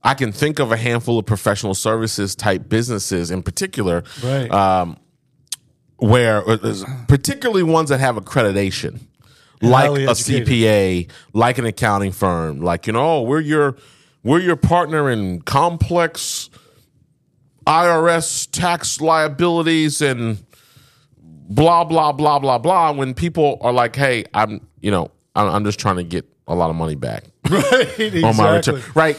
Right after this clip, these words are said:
Speaker 1: So, so, so how can you talk to me
Speaker 2: Hundred percent.
Speaker 1: in that plain language? Or allow people who wanna be more sophisticated about it to go deeper,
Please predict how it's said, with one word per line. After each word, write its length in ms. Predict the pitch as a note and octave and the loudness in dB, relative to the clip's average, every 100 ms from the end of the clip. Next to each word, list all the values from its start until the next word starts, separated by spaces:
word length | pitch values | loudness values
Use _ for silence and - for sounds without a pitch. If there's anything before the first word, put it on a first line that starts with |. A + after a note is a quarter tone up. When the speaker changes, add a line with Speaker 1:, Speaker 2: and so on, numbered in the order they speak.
| - | -2
Speaker 1:
So, 140 | D#3 | -4
so, 260 | C3+ D3+ B2 | 0 0 0
so 160 | C#3 D3+ | 0 0
how 200 | C#3+ D3 | 0 -2
can 160 | - C3+ | -4 -4
you 140 | D3 | 0
talk 160 | C3+ C3 | 0 0
to 60 | |
me 40 | C#3+ | 0
Speaker 2:
Hundred 60 | |
percent. 20 | |
Speaker 1:
in 60 | A#2 | -2
that 160 | G#2 G2+ | -2 -2
plain 320 | A2+ G#2+ G2+ | -2 -2 0
language? 400 | F#2+ F#2+ F#2 G2 - | 0 0 -2 -4 0
Or 500 | A#3 G#3 C3+ B2+ - _ - - _ _ - | 2 4 2 0 -4 _ -20 -20 _ _ 0
allow 400 | B2+ C#3+ E3+ F#3 | 0 2 0 0
people 440 | F#3 D#3 D#3 C#3 | -4 0 2 2
who 300 | B2+ C#3 B2 - | 2 0 0 -2
wanna 260 | A2+ C3+ B2+ | 0 0 0
be 140 | B2+ | -2
more 200 | B2 B2 | 0 -2
sophisticated 680 | - A2+ B2+ - B2 A2+ G#2 | -4 -6 -6 -4 -4 -2 0
about 200 | A2 G#2+ | 2 0
it 100 | F#2+ | -2
to 80 | G2+ | -6
go 240 | F#2 C3+ | -2 -2
deeper, 640 | C#3+ A2 G2+ - F2 E2+ | -2 -4 -6 -4 -4 -4